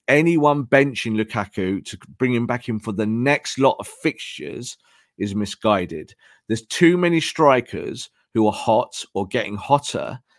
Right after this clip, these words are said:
heating up. And on that list, li-, literally everyone on that list we're looking at here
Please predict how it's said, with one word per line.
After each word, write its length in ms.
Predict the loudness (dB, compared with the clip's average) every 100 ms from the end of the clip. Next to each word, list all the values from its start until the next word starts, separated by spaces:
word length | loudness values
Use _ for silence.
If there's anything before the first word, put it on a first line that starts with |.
| _
heating 480 | -10 -8 -6 -4 -4 0
up. 400 | 6 8 8 4 -8 _ _ _ _ _
And 140 | -2 0
on 160 | 0 2
that 180 | 2 4
list, 380 | 4 4 2
li-, 180 | 0 0
literally 560 | 2 0 0 0 -2 2
everyone 440 | 4 6 6 6
on 100 | 4
that 160 | 2 2
list 220 | 2 4
we're 80 | 4
looking 300 | 4 4 0
at 120 | 0
here 400 | 4 4 4 0